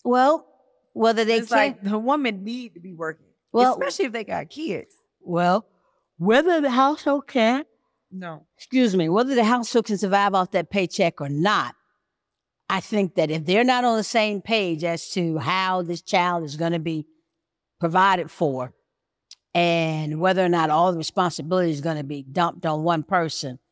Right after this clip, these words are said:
Speaker 1: then I think that, you know, I think the woman's decision trumps all.
Speaker 2: Mm-hmm.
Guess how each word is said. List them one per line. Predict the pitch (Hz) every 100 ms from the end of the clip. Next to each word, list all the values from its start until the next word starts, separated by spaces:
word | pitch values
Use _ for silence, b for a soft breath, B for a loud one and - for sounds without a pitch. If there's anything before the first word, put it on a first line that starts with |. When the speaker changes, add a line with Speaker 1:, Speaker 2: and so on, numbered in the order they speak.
| _ _ _ 156
Speaker 1:
then | 156
I | 160
think | 190 175 139
that, | 147 123
you | 180
know, | 160 131 - _ _ _ _ _ _ _ _ -
I |
think | 160 160
the | 160
woman's | 180 190 160
decision | 156 - 170 151 135
trumps | 170 143 -
all. | 131 113 127 _ _ _ _ 220
Speaker 2:
Mm-hmm. | 185 175 160